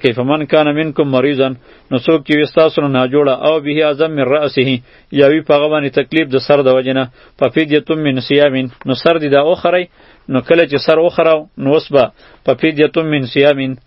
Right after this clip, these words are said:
واجب ده په ده باندې فدیه ورکول، بدله ورکول د روجو د درې ورځو. «من صیام.»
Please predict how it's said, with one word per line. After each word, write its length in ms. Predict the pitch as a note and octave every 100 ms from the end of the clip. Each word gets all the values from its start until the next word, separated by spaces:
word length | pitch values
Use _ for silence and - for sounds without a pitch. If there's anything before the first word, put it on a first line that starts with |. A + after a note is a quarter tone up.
| -
واجب 340 | D3+ C#3+ D3+ D#3
ده 80 | D3+
په 140 | D3+
ده 60 | D#3
باندې 260 | D#3 C#3 B2+
فدیه 240 | B2+ B2+ D#3
ورکول، 380 | D3+ C3 B2+ B2+ B2 - _ _
بدله 380 | B2 B2 B2 D#3
ورکول 400 | D#3 C#3+ C#3 D#3 D3+ C#3
د 20 | C3
روجو 280 | B2+ B2 D#3
د 80 | C#3 C3
درې 140 | C#3+ D3+
ورځو. 340 | C3 B2+ C3+ B2 _ _ _ -
«من 220 | D3+ F3 D3+
صیام.» 260 | C#3 C#3+